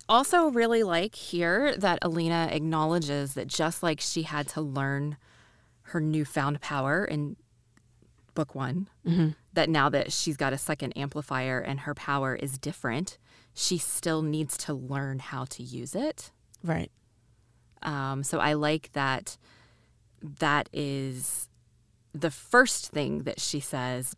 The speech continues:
Speaker 1: before they start talking about the Firebird.
Speaker 2: Mm-hmm.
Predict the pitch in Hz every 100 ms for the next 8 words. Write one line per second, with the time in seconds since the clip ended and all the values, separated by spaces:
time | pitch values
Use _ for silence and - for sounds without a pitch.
0 | - 143 - 160 156 139 131 - - -
1 | 131 - - - - - - - - -
2 | - - _ _ _ _ - 165 170 160
3 | 151